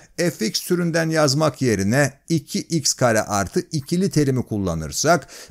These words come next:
bir bölü sekiz çarpı, burada fonksiyonun kendisi ve türevi olduğuna göre integrali bu fonksiyona göre alır ve eksi kosinüs iki x kare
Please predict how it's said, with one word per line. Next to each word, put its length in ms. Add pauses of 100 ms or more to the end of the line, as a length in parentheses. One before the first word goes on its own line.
bir 220
bölü 180
sekiz 380
çarpı, 680
burada 320
fonksiyonun 640
kendisi 520
ve 80
türevi 300
olduğuna 440
göre 260
integrali 760
bu 100
fonksiyona 760
göre 260
alır 560
ve 60
eksi 500
kosinüs 640
iki 280
x 340
kare 360